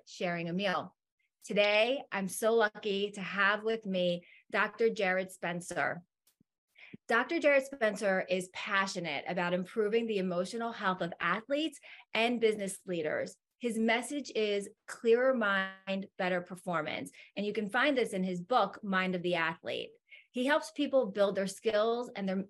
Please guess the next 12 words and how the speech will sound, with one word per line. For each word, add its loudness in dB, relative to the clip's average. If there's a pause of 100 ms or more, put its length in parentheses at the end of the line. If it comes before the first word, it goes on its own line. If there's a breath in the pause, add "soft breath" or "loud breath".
with 2
a -2
mental -2
toolbox 0
to -8
become -4 (320)
the 2
emotionally -2 (140)
healthiest 0
version 0
of 0
themselves -2